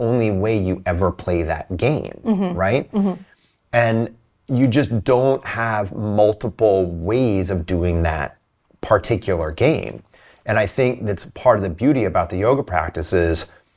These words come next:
Speaker 1: I would, I don't wanna say the practice changes with us, but the way we practice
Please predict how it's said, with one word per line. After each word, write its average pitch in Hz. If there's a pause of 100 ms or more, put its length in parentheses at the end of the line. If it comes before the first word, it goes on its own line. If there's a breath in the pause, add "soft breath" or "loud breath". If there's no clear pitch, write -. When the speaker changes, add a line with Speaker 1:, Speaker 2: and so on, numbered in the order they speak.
(480 soft breath)
Speaker 1:
I 156
would, 196
I 185
don't 208
wanna 202
say 139
the 120
practice 113
changes 90
with 98
us, -
but - (120)
the 107
way 107
we 95
practice -